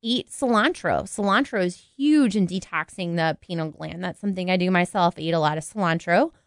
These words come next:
Oregano, that's another good thing. Beets. Beets are great for the body. Another good, uh, detox for the pineal gland.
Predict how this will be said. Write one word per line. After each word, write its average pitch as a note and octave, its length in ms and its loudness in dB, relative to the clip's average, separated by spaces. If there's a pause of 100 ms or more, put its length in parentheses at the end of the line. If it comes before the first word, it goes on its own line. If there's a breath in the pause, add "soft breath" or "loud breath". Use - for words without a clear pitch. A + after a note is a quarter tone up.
(260)
Oregano, F3 600 2
that's F3 220 0
another E3+ 240 2
good D#3+ 240 -6
thing. F3+ 380 -2
Beets. - 540 -8 (120)
Beets G3+ 380 -4
are E3+ 120 -2
great F#3 580 2
for F3 140 0
the E3+ 100 4
body. D#3+ 300 4
Another F3+ 300 4
good, E3 360 2 (180)
uh, D#3+ 140 0
detox E3 760 -4
for F3 100 -8
the E3+ 80 -2
pineal E3 300 -6
gland. D#3+ 400 0